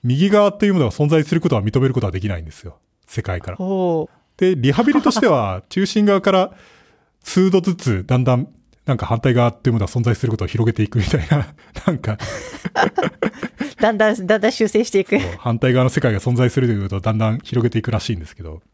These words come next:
Speaker 2: へー。
Speaker 1: で、ラマチャンドラン書いてたんですけど、ラマチャンドランはこういう症例をまとめて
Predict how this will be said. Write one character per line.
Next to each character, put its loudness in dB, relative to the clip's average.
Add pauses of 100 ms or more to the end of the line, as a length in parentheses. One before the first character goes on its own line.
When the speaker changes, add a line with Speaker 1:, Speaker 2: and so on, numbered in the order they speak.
(540)
Speaker 2:
へ -6
ー。 -10 (560)
Speaker 1:
で、 0
ラ 2
マ 2
チ 0
ャ 2
ン 2
ド 4
ラ 0
ン -4
書 2
い 0
て -6
た -6
ん -6
で -8
す -16
け -6
ど、 -6 (320)
ラ 0
マ 2
チ -2
ャ 2
ン -2
ド 4
ラ 2
ン 2
は 2
こ 0
う 2
い 4
う 0
症 0
例 4
を 4
ま 0
と -4
め 2
て -2